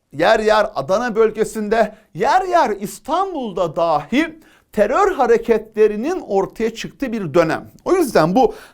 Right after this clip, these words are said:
Ermeni terör örgütüne karşı ikinci Abdülhamit özellikle doğuda bir tampon oluşturmak isteyecek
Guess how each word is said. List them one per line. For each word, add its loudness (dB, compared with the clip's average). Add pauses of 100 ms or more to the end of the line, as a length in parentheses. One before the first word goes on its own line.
(160)
Ermeni 2
terör 2
örgütüne -2
karşı -2 (100)
ikinci -4
Abdülhamit -2 (320)
özellikle 0
doğuda 2
bir -6
tampon 0
oluşturmak -10
isteyecek -6